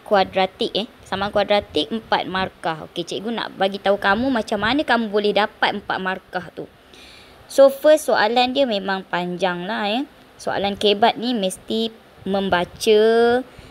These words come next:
dan pandai ambil point dia. So, sebuah motorbot menuju pu-, Sungai Kan Kaki. Okey, dua puluh empat batu arusnya.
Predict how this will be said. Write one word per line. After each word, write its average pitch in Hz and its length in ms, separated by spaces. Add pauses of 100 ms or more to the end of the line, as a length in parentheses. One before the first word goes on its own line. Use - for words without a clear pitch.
dan 190 240 (160)
pandai 202 480
ambil 214 480 (320)
point 214 400
dia. 160 240 (800)
So, 214 160
sebuah 214 320
motorbot 208 720
menuju 220 1000 (1600)
pu-, 180 160
Sungai 214 480
Kan 202 320
Kaki. 233 720
Okey, 202 320
dua 202 80
puluh 208 160
empat - 160
batu 202 480
arusnya. 208 720